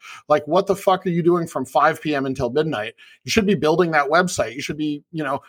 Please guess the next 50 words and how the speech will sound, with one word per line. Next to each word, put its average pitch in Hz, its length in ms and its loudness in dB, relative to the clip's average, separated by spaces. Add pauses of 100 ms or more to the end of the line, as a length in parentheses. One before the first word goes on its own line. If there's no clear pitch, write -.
(180)
making 180 340 2
your 135 120 0
Facebook 190 480 0
posts. 117 260 -8
You 156 60 -12
should 214 180 0
be 180 140 -2
doing 160 360 0
all 151 300 2
of 143 60 -6
this 135 160 -2
stuff 160 260 0
that's 127 180 -6
readily 190 500 0
available 151 520 2
with, 127 240 0 (380)
you 165 100 2
know, 143 220 2
some 135 260 -4
free 208 500 0
YouTube 190 460 0
videos 139 440 -2
to - 40 -4
watch 135 380 2
on 123 100 -4
how 139 180 2
to 151 80 0
get 139 200 -2
started. 143 420 -2 (640)
And 180 480 2 (120)
that's 170 380 2
where 156 140 -6
you 127 100 -6
start. 120 480 -4 (340)
And, 180 280 0 (140)
you 190 140 2
know, 180 140 4
the 165 80 -2
part 226 240 2
I 240 60 6
love 175 260 0
about 147 260 -2
Greg's, 151 440 -6
where 151 320 -4
you 135 80 -8
talk 151 260 -2
about 151 180 -4
the 151 60 -12
Tripshock 151 480 -6
side, 113 220 -10